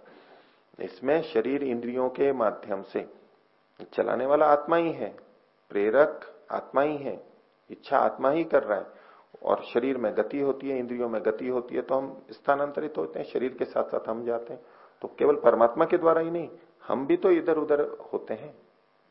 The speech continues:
लेकिन फिर भी क्रिया आत्मा में स्वयं में नहीं है, इसलिए निष्क्रिय कहा जाता है। निष्क्रिय का यह अर्थ नहीं है कि वो कहीं इधर-उधर आ जा ही नहीं सकता है,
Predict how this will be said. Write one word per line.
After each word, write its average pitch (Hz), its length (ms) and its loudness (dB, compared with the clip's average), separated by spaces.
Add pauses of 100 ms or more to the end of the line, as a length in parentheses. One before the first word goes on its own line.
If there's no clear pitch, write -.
(1120)
लेकिन 92 260 -4
फिर 151 360 2
भी 147 220 2
क्रिया 117 560 -2
आत्मा 101 560 -2
में 117 160 -6
स्वयं 104 260 -8
में 107 200 -10
नहीं 101 260 -8
है, 107 260 -14
इसलिए 180 320 -2
निष्क्रिय 127 460 -2
कहा - 240 -4
जाता - 300 -10
है। 113 80 -20 (440)
निष्क्रिय 123 340 -2
का 143 100 6
यह 143 320 6
अर्थ 147 120 0
नहीं 156 160 -2
है 165 100 -2
कि 160 80 -4
वो 151 120 2
कहीं 143 340 -2
इधर-उधर 139 380 2
आ 120 220 4
जा 131 140 6
ही 143 180 2
नहीं 147 180 0
सकता - 360 -4
है, - 120 -12